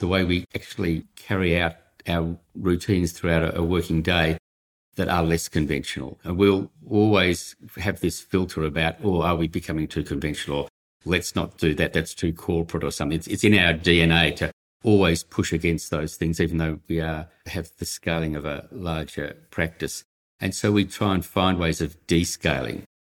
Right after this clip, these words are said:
So that intimacy of association that we like to have with our clients, for example, pervades the whole of our methodology, particularly in the design phases of, of a project. So we become sort of subsets of smaller practice, uh, within a,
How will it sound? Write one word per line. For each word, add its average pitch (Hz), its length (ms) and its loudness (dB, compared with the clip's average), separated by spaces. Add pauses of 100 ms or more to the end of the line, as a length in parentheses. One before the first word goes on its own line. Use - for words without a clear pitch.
So - 180 -6
that 85 220 0
intimacy 90 540 -2
of 78 80 0
association 87 800 -2
that 80 120 -6
we 80 180 -2
like 80 280 -4
to 87 80 -6
have 80 80 -4
with 76 100 -4
our 69 100 0
clients, 98 440 -2
for - 100 -8
example, 87 540 0 (420)
pervades 80 460 -2
the 87 80 -4
whole 82 340 -2
of - 260 -12 (220)
our 76 300 -10 (260)
methodology, 85 800 -2
particularly 85 460 -4
in 78 80 -4
the 76 60 -4
design 80 440 -4
phases 71 640 -10 (280)
of, - 220 -14 (240)
of 82 180 -14
a - 40 -18
project. 82 320 -6
So 95 100 2
we 90 60 2
become 92 500 -2 (240)
sort - 180 -6
of 82 60 -4
subsets - 580 -4
of 85 80 -8
smaller 85 380 -2
practice, - 720 -8 (200)
uh, 78 300 -6 (100)
within 80 260 -6
a, 73 220 -12